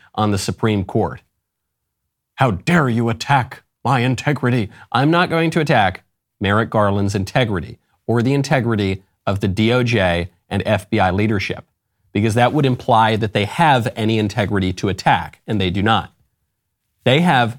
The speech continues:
for years now, revealed themselves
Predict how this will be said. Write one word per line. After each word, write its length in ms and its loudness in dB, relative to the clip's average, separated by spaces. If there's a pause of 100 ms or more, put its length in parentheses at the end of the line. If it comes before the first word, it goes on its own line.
(120)
for 580 0
years 540 0
now, 260 -6 (480)
revealed 460 2
themselves 720 -2